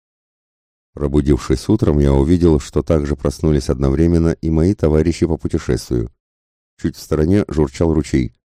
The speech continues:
и, умывшись, я почувствовал себя бодрым, хорошо отдохнувшим и почему-то сильно голодным.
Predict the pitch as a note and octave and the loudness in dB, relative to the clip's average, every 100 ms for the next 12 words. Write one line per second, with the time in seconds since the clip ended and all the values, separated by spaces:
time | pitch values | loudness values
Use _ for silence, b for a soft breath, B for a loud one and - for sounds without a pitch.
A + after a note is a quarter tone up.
0 | _ _ _ - F#2+ G2 A#2+ A2+ G2 - | _ _ _ -8 -2 2 2 0 -2 -2
1 | F2 E2+ - F2+ - D2+ C#2 C#2 C#2 A#1+ | -2 -2 0 -2 -2 -2 -2 0 0 0
2 | E2 F#2 F2+ - _ _ _ - A2+ A2+ | 0 2 0 -2 _ _ _ -8 -6 -4
3 | - F2+ C2+ C#2+ - B2+ - G#2 F#2+ _ | -2 -2 0 -4 -2 -4 -2 -6 -6 _
4 | _ _ _ - F2 C3+ D3 - A#2 F2 | _ _ _ -8 -4 -2 -2 0 2 2
5 | - A2+ - D#2 E2+ D#2+ E2 C2+ B1 B1 | 2 -2 0 0 0 0 2 0 0 -6